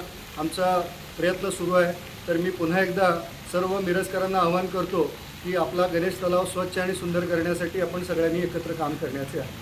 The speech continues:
धन्यवाद. प्रामुख्याने आत्तापर्यंत महानगरपालिका प्रशासनाने पाच टन कचरा या गणेश तलावामधून काढलेला आहे.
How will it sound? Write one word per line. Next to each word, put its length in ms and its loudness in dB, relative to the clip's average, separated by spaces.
धन्यवाद. 220 -4
प्रामुख्याने 600 2
आत्तापर्यंत 800 2
महानगरपालिका 720 2
प्रशासनाने 800 2
पाच 260 6
टन 160 2
कचरा 560 2
या 100 0
गणेश 260 0
तलावामधून 540 0
काढलेला 400 2
आहे. 220 2